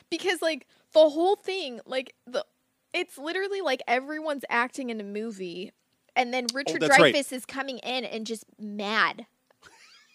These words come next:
Speaker 1: And that's all,
Speaker 2: Yeah.
Speaker 1: the, every
Speaker 2: Yeah.
Speaker 1: scene is just, like, he's pissed that he's
Speaker 2: <laughs>
Speaker 1: gotta be in the same room as anyone
Speaker 2: Yeah.
Speaker 1: else.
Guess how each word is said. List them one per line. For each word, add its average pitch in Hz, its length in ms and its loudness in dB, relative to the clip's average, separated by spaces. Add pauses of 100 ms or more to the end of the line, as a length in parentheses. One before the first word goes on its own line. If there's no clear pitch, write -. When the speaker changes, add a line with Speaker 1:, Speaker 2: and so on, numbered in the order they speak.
Speaker 1:
And 254 160 0
that's 285 260 6
all, 269 260 8
Speaker 2:
Yeah. - 120 -6
Speaker 1:
the, - 80 -8 (100)
every 302 380 4
Speaker 2:
Yeah. - 160 0
Speaker 1:
scene 277 100 -2
is 233 140 -2
just, 262 160 -8
like, 233 140 -2
he's 254 260 -8
pissed 226 680 0 (380)
that 240 140 2
he's 262 340 -6
Speaker 2:
<laughs> - 720 -12
Speaker 1:
gotta 240 260 8
be 254 220 -2
in 269 80 0
the 240 80 -4
same 226 320 -6
room 240 220 -4
as 208 100 -4
anyone 190 320 -4
Speaker 2:
Yeah. 175 80 -4
Speaker 1:
else. 143 320 -8